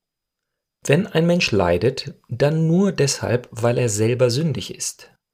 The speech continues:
Leiden ist seine eigene Schuld. Frevler leben oft ein glückliches Leben im Luxus, bis sie dann selig sterben. Der Gute wird von Gott belohnt, der Böse geht zugrunde.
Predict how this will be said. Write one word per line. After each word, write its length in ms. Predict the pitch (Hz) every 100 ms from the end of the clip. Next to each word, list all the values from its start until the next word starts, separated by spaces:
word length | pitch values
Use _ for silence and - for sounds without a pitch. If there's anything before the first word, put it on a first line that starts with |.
| _ _ -
Leiden 520 | 104 98 110 127 -
ist 280 | 147 - -
seine 320 | 101 113 -
eigene 320 | 101 104 127
Schuld. 420 | - 113 - - _ _ _ _ _ _ _ _ _ _ _ _ _ _ _ _ _
Frevler 800 | - 165 202 202 98 92 131 160
leben 400 | 123 131 143 -
oft 280 | 120 120 -
ein 200 | - 131
glückliches 480 | 117 117 127 120 120
Leben 260 | 131 139 139
im 160 | 127
Luxus, 460 | 143 170 - 104 -
bis 300 | - 107 -
sie 120 | 120
dann 220 | 131 131
selig 360 | 104 90 101 -
sterben. 440 | - 127 98 90 - _ _ _ _ _ _ _ _ _ _ _ _ _ _ _ -
Der 100 | 95
Gute 480 | - 113 113 147 131
wird 180 | 143 -
von 200 | 147 127
Gott 260 | 135 -
belohnt, 540 | 156 180 123 92 - 101
der 100 | 90
Böse 460 | 95 92 95 113
geht 240 | 117 123 -
zugrunde. 640 | 139 143 151 104 90